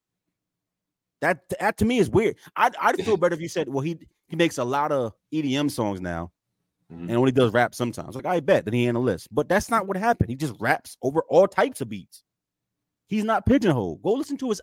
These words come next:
Speaker 1: albums.
Speaker 2: No, I
Speaker 1: That
Speaker 2: know,
Speaker 1: nigga
Speaker 2: I
Speaker 1: rap
Speaker 2: know. It,
Speaker 1: on
Speaker 2: it,
Speaker 1: everything.
Speaker 2: yeah, it's a great. It,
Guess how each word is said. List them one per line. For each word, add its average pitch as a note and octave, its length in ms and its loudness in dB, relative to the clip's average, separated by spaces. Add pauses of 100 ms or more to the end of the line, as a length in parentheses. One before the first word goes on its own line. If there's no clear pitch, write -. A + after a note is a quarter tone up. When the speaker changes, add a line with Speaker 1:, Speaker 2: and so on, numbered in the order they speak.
Speaker 1:
albums. E3+ 560 -2 (420)
Speaker 2:
No, G2 180 -2
I G2 120 0
Speaker 1:
That G2 60 -2
Speaker 2:
know, G#2 160 2
Speaker 1:
nigga - 200 -2
Speaker 2:
I - 40 0
Speaker 1:
rap - 220 2
Speaker 2:
know. - 60 -20 (220)
It, A#2 220 2 (380)
Speaker 1:
on C4 140 4
Speaker 2:
it, C3 100 10
Speaker 1:
everything. - 180 2
Speaker 2:
yeah, C3 160 10 (540)
it's B2+ 200 6
a B2+ 40 8
great. B2+ 500 8
It, B2 300 0